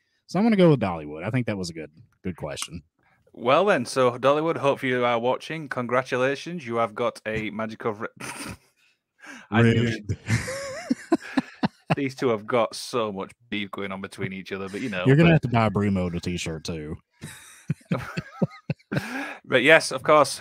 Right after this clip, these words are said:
Speaker 2: well done, Dollywood. You obviously have won the shirt. I will be getting in touch with you to get your shirt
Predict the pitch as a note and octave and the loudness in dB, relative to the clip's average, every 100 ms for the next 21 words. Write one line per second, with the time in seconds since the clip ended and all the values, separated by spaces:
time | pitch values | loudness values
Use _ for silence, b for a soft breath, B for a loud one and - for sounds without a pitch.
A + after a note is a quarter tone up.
0 | - B2 C3+ C3 B2 B2 B2+ C3 C#3 A#2 | -4 -2 2 0 2 2 2 2 0 -2
1 | G#2+ A2+ A2+ A#2 A#2 G#2+ A2 G#2+ G2+ B2 | -8 -4 -4 -4 -4 -2 -4 -8 -6 -2
2 | B2+ - A2 A2 A2 G#2+ G#2 G#2+ A2+ G#2+ | -2 -2 -2 -2 -4 -6 -4 -4 -4 -6
3 | C3 - B2 C3+ D#3+ - G#2+ A2+ G2+ G#2+ | -6 -6 -8 -6 -6 -8 -8 -6 -4 -6
4 | G#2+ - - - B2 B2+ A#2+ | -6 -8 -12 -6 0 2 0